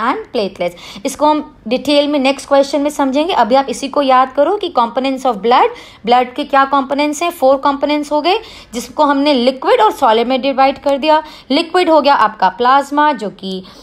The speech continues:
आ, येलो कलर का लिक्विड होता है, और जो स-,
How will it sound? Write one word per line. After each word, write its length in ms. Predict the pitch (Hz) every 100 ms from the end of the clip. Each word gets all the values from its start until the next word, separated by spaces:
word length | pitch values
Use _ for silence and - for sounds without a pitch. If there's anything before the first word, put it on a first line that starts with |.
| _ 208
आ, 120 | 202
येलो 280 | 220 269 311
कलर 260 | 320 320
का 100 | 320
लिक्विड 360 | 320 320 339 330
होता 220 | 330 330
है, 300 | 320 359 427 - -
और 140 | 220 208
जो 200 | 220 226
स-, 220 | -